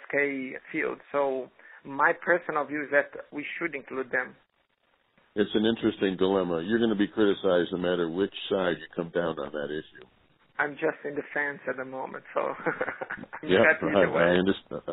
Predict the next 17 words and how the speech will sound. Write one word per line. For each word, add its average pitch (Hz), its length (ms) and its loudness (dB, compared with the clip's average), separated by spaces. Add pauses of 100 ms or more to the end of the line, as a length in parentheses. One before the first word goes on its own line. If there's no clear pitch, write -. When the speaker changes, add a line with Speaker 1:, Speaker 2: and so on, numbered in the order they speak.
Speaker 2:
I 101 160 6
understand 113 480 6
completely. 90 640 0 (500)
I've 156 220 4
been 196 240 6
very 127 300 10
interested 107 500 6
in 95 80 0
the 92 160 -4
issue 98 320 4
of 80 160 2
treatment 87 400 -2
dose, 80 320 2 (160)
and 92 160 4
I 92 160 4
was 104 160 8
struck 139 320 6